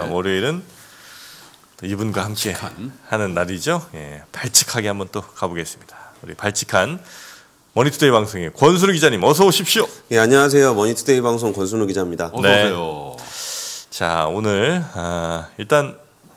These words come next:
Speaker 2: 굉장히 또 사람들이 좀 관심 있어 할 만한 두 개의 주제를 갖고 오셨는데, 먼저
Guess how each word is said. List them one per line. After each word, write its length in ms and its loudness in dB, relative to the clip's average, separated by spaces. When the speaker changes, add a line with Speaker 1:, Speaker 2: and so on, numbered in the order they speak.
Speaker 2:
굉장히 260 -4
또 320 -4
사람들이 520 -6
좀 120 -14
관심 300 -2
있어 220 0
할 80 0
만한 300 -2
두 260 -8
개의 180 2
주제를 300 -4
갖고 260 -8
오셨는데, 480 -4
먼저 460 2